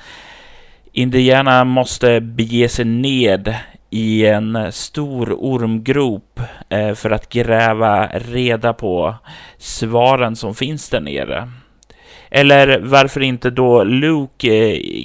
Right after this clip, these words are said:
kastar sig ner med sitt skepp, eh, i den, eh, fåran som han behöver ta sig med fram till platsen där han ska göra det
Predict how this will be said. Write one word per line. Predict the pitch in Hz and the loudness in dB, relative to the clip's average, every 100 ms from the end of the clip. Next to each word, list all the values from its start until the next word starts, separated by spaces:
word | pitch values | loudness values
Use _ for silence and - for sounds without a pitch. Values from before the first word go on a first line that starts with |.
| - | -4
kastar | - 135 - 123 | -2 -2 -2 -4
sig | 120 | -4
ner | 123 120 | -2 -2
med | 123 120 | 0 -2
sitt | 127 120 - | -2 -4 -6
skepp, | - - 165 143 - _ - - - - - - | -14 -2 2 2 0 _ -18 -18 -18 -20 -20 -8
eh, | - | 2
i | 113 117 117 117 | 4 4 2 2
den, | 117 117 | 2 0
eh, | 110 78 78 - - | -2 -4 -8 -16 -14
fåran | - - 185 156 127 131 170 156 120 113 104 107 98 | -10 -8 -6 0 0 0 0 2 2 0 -4 -6 -6
som | - 117 | -6 -4
han | 117 117 | -2 -2
behöver | 117 120 113 | 0 0 0
ta | 117 139 135 | 0 0 0
sig | - 120 | 0 -4
med | 110 110 107 104 104 117 - - | -2 0 0 -2 -4 -8 -12 -12
fram | - 131 135 127 123 | -4 0 0 -2 -8
till | - 139 120 117 120 117 - _ _ _ | -4 -2 -2 -2 -2 -6 -14 _ _ _
platsen | - - 123 139 139 - - 110 98 113 113 | -14 -4 0 2 0 -2 -4 -4 -4 -10 -4
där | 117 110 | -4 -2
han | 117 127 101 92 107 113 | -2 -4 -6 -10 -12 -14
ska | - - 107 90 107 113 | -14 -4 0 0 -2 -6
göra | - 110 117 117 110 | -12 -6 2 4 4
det | 110 110 101 - - | 2 0 0 -2 -12